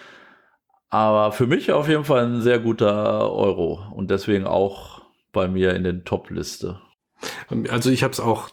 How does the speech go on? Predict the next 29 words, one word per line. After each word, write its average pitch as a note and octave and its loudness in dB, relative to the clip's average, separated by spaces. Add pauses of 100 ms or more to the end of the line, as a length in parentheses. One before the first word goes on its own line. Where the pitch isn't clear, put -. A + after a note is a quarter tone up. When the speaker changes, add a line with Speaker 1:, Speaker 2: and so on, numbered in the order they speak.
(100)
Speaker 2:
total A2+ 0
gemocht, A2+ 0
tatsächlich. E3 0
Also A#2+ 2
ich - -2
mag A#2 0
es C3 0
sehr. B2+ 2
Ich B2 -2
bin A#2 2
ja A2+ 0
sowieso A2+ 0
ein A#2+ 2
großer A#2+ -2
Fan A#2+ -4 (440)
von C3 -2
Luciani. A#2 0 (180)
Ähm, G#2+ 0 (600)
also G#2 -2 (340)
ein A2+ -6
super, B2+ -2
super C#3 0
Spiel. D3+ -2
Ich - -6
fand's D3+ -4
ein C#3 -2
bisschen E3+ 0
zu D#3+ -2
einfach. - -2